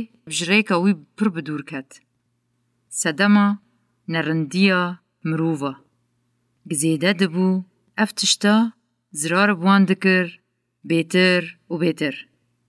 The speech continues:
خودێ فەرەمانک داخست، لێ وێ نەڕەندیێ بمرینە.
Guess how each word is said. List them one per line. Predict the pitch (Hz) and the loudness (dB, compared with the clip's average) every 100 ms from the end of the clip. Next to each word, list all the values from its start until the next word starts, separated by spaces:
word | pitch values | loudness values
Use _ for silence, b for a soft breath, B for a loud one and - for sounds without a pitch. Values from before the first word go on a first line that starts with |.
| _ _ _ _ | _ _ _ _
خودێ | - - 233 262 | -16 2 2 4
فەرەمانک | 220 190 190 233 233 202 202 | 2 4 6 6 6 4 2
داخست، | 208 196 202 185 - - - _ _ _ - | 0 2 0 0 -4 -12 -20 _ _ _ -14
لێ | 160 170 165 | -4 -2 0
وێ | 156 208 208 - _ _ _ | 2 4 2 -2 _ _ _
نەڕەندیێ | 156 160 160 165 151 185 196 190 202 _ _ _ _ _ | -6 -4 -2 -4 -2 0 2 0 -4 _ _ _ _ _
بمرینە. | 160 208 165 151 131 | 2 4 4 0 -4